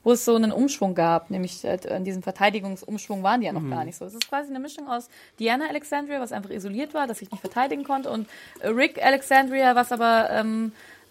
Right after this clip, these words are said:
Speaker 1: äh, was, was noch nicht vollständig da war. Ich glaub, vielleicht ist das dem auch so ein bisschen geschuldet, deswegen auch,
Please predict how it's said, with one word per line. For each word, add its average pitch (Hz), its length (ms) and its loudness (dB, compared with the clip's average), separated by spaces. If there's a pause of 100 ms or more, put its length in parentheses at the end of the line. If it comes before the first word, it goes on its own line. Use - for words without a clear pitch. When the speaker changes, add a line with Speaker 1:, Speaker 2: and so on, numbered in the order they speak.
Speaker 1:
äh, 143 500 2
was, - 200 0
was 233 160 0
noch 240 80 0
nicht 233 160 0
vollständig 247 520 0
da 233 260 4
war. 165 140 0
Ich - 100 -10
glaub, 233 180 0
vielleicht 240 180 -8
ist 220 140 -12
das 220 120 -12
dem 262 180 -2
auch 285 80 -6
so 294 80 -12
ein 277 60 -2
bisschen 294 220 -14
geschuldet, 320 520 -8
deswegen 220 360 -10
auch, 196 160 -12